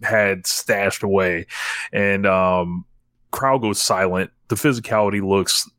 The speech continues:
less than great. Um, and it's just like, uh, what the hell was this? Like, after this awesome show, it was like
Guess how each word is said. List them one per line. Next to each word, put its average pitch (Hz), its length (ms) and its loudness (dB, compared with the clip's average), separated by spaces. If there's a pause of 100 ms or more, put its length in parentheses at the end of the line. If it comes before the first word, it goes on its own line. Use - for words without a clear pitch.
(100)
less 110 400 0
than 95 240 -2
great. 87 420 -2 (420)
Um, 90 640 2
and 107 400 -2
it's 120 420 -2
just 98 300 -2
like, 85 460 -2 (220)
uh, 87 840 4
what 87 400 -2
the 95 100 -6
hell 95 260 2
was 92 200 0
this? 90 340 2
Like, 101 240 2
after 113 260 -2
this 101 280 -4
awesome 107 400 -2
show, 92 400 4
it 101 100 4
was 104 200 4
like 95 240 2